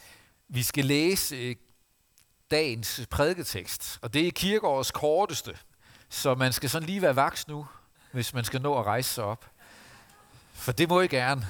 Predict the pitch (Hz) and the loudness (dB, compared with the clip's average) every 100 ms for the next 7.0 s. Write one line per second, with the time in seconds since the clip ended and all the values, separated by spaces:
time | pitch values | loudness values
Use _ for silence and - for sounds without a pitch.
0 | - - - _ _ - - _ - - | -10 -20 -20 _ _ -20 -20 _ -20 -20
1 | _ _ - - _ - 120 139 160 185 | _ _ -20 -20 _ -6 -2 2 4 4
2 | 147 131 135 151 156 135 131 170 175 139 | 2 -2 -2 -4 -2 -2 0 -2 -2 -2
3 | 131 131 156 139 120 - 117 117 110 180 | 0 0 2 0 0 -2 -4 -4 -2 -2
4 | 180 - - - - - - 240 233 247 | -2 -8 -20 -20 -20 -20 -8 -2 0 4
5 | 165 135 143 127 - 160 170 - 135 120 | 4 4 4 2 -2 -4 -2 -2 -2 0
6 | 113 - 180 202 117 113 143 127 113 107 | -2 -2 -2 -2 -4 -6 -6 -8 -10 -12